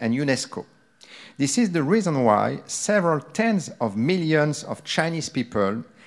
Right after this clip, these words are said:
and more and more foreigners all over the world follow his teachings as a main interest because he can solve their problems and challenges.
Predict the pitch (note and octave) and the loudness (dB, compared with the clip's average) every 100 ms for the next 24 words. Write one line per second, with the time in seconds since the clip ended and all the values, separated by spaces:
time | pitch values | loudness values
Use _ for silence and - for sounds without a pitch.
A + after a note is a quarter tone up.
0 | _ - B2+ C3 G3 A#3 G3+ E3 D3+ C#3 | _ -4 -4 2 4 6 4 2 2 0
1 | - D#3 C3+ A2+ G2+ G#2+ - - D#3+ D#3 | 0 2 4 4 2 0 -4 2 4 6
2 | C3+ B2 A2+ G#2 G2+ B2 - - - - | 6 6 6 6 6 4 -4 -20 -20 -20
3 | - - - F#3 E3+ B2+ A#2 - A#3+ A#3 | -20 -2 4 6 4 2 -2 -2 -2 -2
4 | D3 B2+ C3+ - - _ - - - B2 | -2 -2 -4 -6 -16 _ -20 -20 -4 -2
5 | A#2+ C3 G3 A3+ G3 - G#2+ G2+ A#2 B2+ | 0 0 2 2 0 0 2 2 0 -6
6 | C3+ C3 B2 C3+ - - - C3+ C3 - | -2 2 2 0 -12 -10 0 0 0 0
7 | D3+ B2+ A#2 G#2 - F3+ C#3 A#2 B2+ A#2+ | 0 2 0 0 2 4 4 4 2 -2
8 | - A#2 - E3+ C#3+ B2 G2 - - | -8 -8 -4 -4 -4 -4 -8 -10 -16